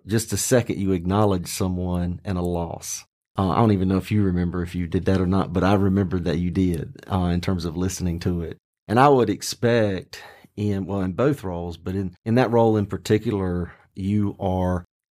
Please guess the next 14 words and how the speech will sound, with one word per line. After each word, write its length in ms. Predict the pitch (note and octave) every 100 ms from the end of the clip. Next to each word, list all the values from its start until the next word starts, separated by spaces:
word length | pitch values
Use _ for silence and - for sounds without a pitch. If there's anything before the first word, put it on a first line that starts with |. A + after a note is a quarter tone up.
| _
in 200 | G#2 F#2
general 560 | F2+ G#2+ B2 A#2+ F#2 F2
helping 560 | D#2 G#2 G#2 G2 F2 F2
people 580 | F#2+ F2+ F#2+ F2+ E2+ -
in 200 | G#2 F2
life, 640 | E2+ F#2 A#2 G2 F2+ - - _ _
like 220 | - G2 G2
I 20 |
said 140 | G#2
in 60 | F2+
the 40 |
beginning, 480 | E2+ F#2 G#2 G2 F2+
but 140 | F2
also 580 | F#2 F#2+ - F#2+ F2 F2